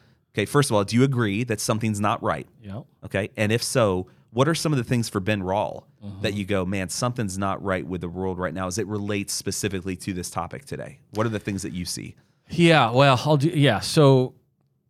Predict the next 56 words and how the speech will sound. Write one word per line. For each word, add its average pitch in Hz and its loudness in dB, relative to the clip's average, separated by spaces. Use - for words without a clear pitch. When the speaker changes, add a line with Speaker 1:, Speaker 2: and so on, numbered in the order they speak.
Speaker 2:
yeah, 127 2
so, - 0
I - 2
mean, 208 4
there's 233 6
some 202 0
things, 143 6
right? 135 8
And, 143 4
and, 151 0
uh, 143 -2
meaning, 175 6
like, 165 2
just 151 4
number 147 6
one, 147 8
like, 113 4
Jeff, 127 4
it 170 6
is 165 8
amazing 139 6
that 123 2
we 127 6
can 127 0
get 113 6
on 110 2
an 110 0
airplane 120 4
and 101 2
travel 110 2
thousands 104 2
of 98 0
miles 98 4
in 101 2
a - 0
few 104 -4
hours, 67 -12
right? 113 -2
Speaker 1:
Mm. 120 -6
Speaker 2:
That's 123 4
amazing, 95 -2
Speaker 1:
Yeah, 101 -2
Speaker 2:
right? 110 4
Speaker 1:
that 113 -6
is - -8
cool. - -2
Speaker 2:
There's 139 6
certain 151 0
technologies 120 2
Speaker 1:
Yeah. 104 -6
Speaker 2:
that 101 -6
have 107 -2
happened 110 2
that 101 4
are 98 6
amazing. 98 2